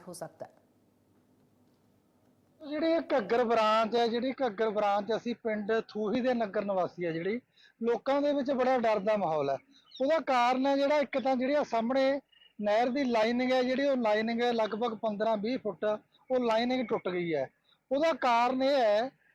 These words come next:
Speaker 2: ਇਹ ਪੁਲ ਤੇ ਜਿਹੜੇ ਕ੍ਰਾਸ ਰੈਗੂਲੇਟਰ ਹੈ ਜਿਹੜਾ, ਉਹਦੀ ਕਪੈਸਿਟੀ ਹੈ ਜਿਹੜੀ, ਉਹ ਪੂ-, ਪੂਰਾ ਪਾਣੀ ਖਿੱਚਣ ਦੀ ਹੈ ਨਹੀਂ, ਕਿਉਂਕਿ ਮੀਂਹ ਦਾ ਪਾਣੀ ਆਉਣ ਕਾਰਨ ਪਾਣੀ ਦਾ ਪੱਧਰ ਹੈ ਜਿਹੜਾ, ਲਗਭਗ ਅਧਿਕਾਰੀਆਂ ਦੇ ਕਹਿਣ ਦੇ ਮੁਤਾਬਕ ਇੱਕ ਫੁੱਟ ਤੋਂ ਉੱਪਰ ਹੈ ਜਿਹੜਾ,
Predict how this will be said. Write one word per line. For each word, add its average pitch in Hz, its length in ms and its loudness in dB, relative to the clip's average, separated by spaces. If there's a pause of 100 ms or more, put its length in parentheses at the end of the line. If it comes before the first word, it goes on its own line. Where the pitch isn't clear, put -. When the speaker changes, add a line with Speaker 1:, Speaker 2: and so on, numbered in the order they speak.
(320)
Speaker 2:
ਇਹ 220 40 -2
ਪੁਲ 226 280 0
ਤੇ 254 240 -2
ਜਿਹੜੇ 269 500 2 (240)
ਕ੍ਰਾਸ 226 360 2
ਰੈਗੂਲੇਟਰ 247 600 0
ਹੈ 226 100 2
ਜਿਹੜਾ, 208 380 0 (320)
ਉਹਦੀ 269 180 0
ਕਪੈਸਿਟੀ 254 600 -2
ਹੈ 277 100 2
ਜਿਹੜੀ, 294 260 0
ਉਹ 311 140 2
ਪੂ-, 262 280 -2
ਪੂਰਾ 254 420 0
ਪਾਣੀ 240 360 -2
ਖਿੱਚਣ 240 380 -4
ਦੀ 240 140 -2
ਹੈ 214 180 -2
ਨਹੀਂ, 180 220 -4 (340)
ਕਿਉਂਕਿ 262 280 -2
ਮੀਂਹ 254 280 0
ਦਾ 285 140 2
ਪਾਣੀ 247 320 0
ਆਉਣ 226 300 2
ਕਾਰਨ 214 400 0
ਪਾਣੀ 220 320 -2
ਦਾ 233 160 0
ਪੱਧਰ 226 360 -2
ਹੈ 226 100 0
ਜਿਹੜਾ, 214 300 0 (460)
ਲਗਭਗ 233 600 0
ਅਧਿਕਾਰੀਆਂ 254 520 0
ਦੇ 254 100 0
ਕਹਿਣ 254 300 0
ਦੇ 269 100 2
ਮੁਤਾਬਕ 247 840 0 (280)
ਇੱਕ 262 220 -4
ਫੁੱਟ 254 260 -4
ਤੋਂ 254 180 -2
ਉੱਪਰ 240 300 -2
ਹੈ 240 100 2
ਜਿਹੜਾ, 240 280 2